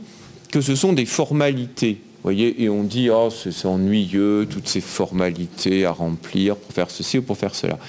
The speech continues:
Mais, dit Hegel, euh, non, c'est essentiel parce que il faut pas croire comme ça que les rapports d'intérêt entre les gens, euh, ne peuvent re-, reposer que sur la bonne parole ou la bonne volonté de l'un ou de l'autre.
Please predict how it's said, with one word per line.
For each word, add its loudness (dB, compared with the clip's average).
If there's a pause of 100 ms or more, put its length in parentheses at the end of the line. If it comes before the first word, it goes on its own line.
(320)
Mais, 2
dit 2
Hegel, 2 (380)
euh, 6
non, 4
c'est -4
essentiel 0 (340)
parce -2
que 2 (260)
il 0
faut 0
pas 2
croire -2
comme 0
ça 0
que -2
les 2
rapports 0
d'intérêt 0
entre 0
les 2
gens, 0 (300)
euh, 2
ne 4
peuvent 0
re-, 4
reposer 0
que -4
sur -2
la 0
bonne 0
parole 0
ou -2
la 0
bonne 0
volonté -2 (340)
de -2
l'un 0 (120)
ou 0
de 0
l'autre. -2